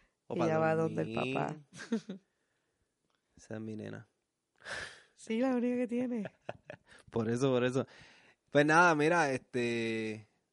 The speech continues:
Speaker 1: chequeamos la semana que viene. Mil
Speaker 2: Así.
Speaker 1: gracias.
Speaker 2: Compartan con nosotros experiencias que hayan tenido parecidas a la de Manolo, porque yo estoy segura que cada padre va, haya tenido una experiencia en su vida en cierto momento.
Speaker 1: Y
Speaker 2: Y
Speaker 1: cómo
Speaker 2: cómo la han manejado, porque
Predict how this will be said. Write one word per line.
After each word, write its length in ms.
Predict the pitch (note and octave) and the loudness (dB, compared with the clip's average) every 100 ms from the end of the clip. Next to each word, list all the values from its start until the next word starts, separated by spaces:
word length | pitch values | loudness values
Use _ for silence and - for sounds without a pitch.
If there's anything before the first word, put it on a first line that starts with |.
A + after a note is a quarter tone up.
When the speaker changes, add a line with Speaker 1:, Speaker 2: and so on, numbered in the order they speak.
| _ _ _ _ _ _ _ | _ _ _ _ _ _ _
Speaker 1:
chequeamos 520 | - A2 A2 A2+ F3+ G3+ | -8 -6 -4 -4 -2 -2
la 100 | E3+ | 0
semana 340 | D3 C3+ C#3 | 0 0 0
que 120 | D#3 | 0
viene. 340 | D#3 F3+ B3 D#3 _ _ _ _ _ | 0 -2 -4 -8 _ _ _ _ _
Mil 180 | - A#2+ | -2 -2
Speaker 2:
Así. 60 | A#2+ | 0
Speaker 1:
gracias. 500 | B2+ C3 - F#3+ B2+ - - - _ - | 0 0 2 0 0 -6 -20 -20 _ -4
Speaker 2:
Compartan 640 | G#3+ G3+ F3+ F#3 F#3 G#3+ | -2 0 0 0 0 -4
con 160 | G#3+ G#3+ | -2 -2
nosotros 400 | G#3 G3+ F#3+ G3 | 0 -2 2 0
experiencias 480 | G3 F3+ F3 F3 F#3 | 2 0 0 0 0
que 100 | G#3 | 2
hayan 160 | G3 | 2
tenido 320 | G3+ G3 F#3+ | 0 0 0
parecidas 480 | F#3+ F#3 F3 F3 E3 | 2 0 2 4 4
a 40 | F#3 | 4
la 80 | |
de 120 | G3 F#3+ | 4 2
Manolo, 340 | F#3+ F#3+ G3+ | 2 2 2
porque 280 | G3 - G3+ | 0 4 6
yo 60 | |
estoy 180 | G3 C4 | 6 4
segura 320 | B3+ A#3 A#3+ | 0 0 0
que 120 | A#3 A3 | -2 -2
cada 260 | F#3 G3 | 0 0
padre 320 | G#3 A3+ G#3 F#3 | 2 4 4 6
va, 160 | F3+ F3+ - _ - - - | 4 2 -8 _ -20 -20 -8
haya 220 | G3 F#3 F#3+ | 2 4 4
tenido 240 | G3+ G3 | 0 0
una 100 | G3 | 2
experiencia 400 | G3+ F#3+ F#3+ - | 0 -2 -6 -6
en 80 | F#3+ | -8
su 120 | F#3+ | -4
vida 180 | G3 F#3+ | -2 -2
en 60 | F3 | -2
cierto 300 | F3+ F3 F#3 | -6 -6 -4
momento. 580 | F#3 F#3 G3 G3+ F3 - | -2 -2 -6 -4 -4 -4
Speaker 1:
Y 60 | C3 | -6
Speaker 2:
Y 40 | |
Speaker 1:
cómo 420 | - - D3 C#3+ | 0 2 4 6
Speaker 2:
cómo 280 | A3+ C4+ C4+ | 8 10 10
la 280 | A#3+ G#3 G3+ | 8 6 4
han 140 | G#3 | 0
manejado, 560 | A3 G#3 F3+ G3+ A#3+ G#3+ | -2 0 2 4 4 4
porque 360 | F#3+ - E3+ | 2 0 -4